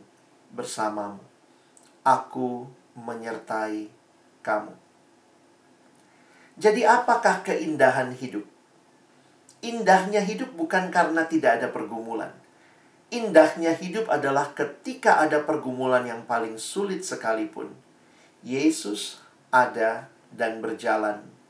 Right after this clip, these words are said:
bersama kita. Di Perjanjian Baru kita kenal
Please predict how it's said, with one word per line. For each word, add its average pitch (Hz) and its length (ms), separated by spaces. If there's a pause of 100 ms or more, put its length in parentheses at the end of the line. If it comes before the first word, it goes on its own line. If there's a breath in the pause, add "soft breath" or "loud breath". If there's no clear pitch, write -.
(100)
bersama - 480
kita. - 320 (2000 soft breath)
Di 127 120
Perjanjian 147 800
Baru 131 640
kita 123 320
kenal 117 640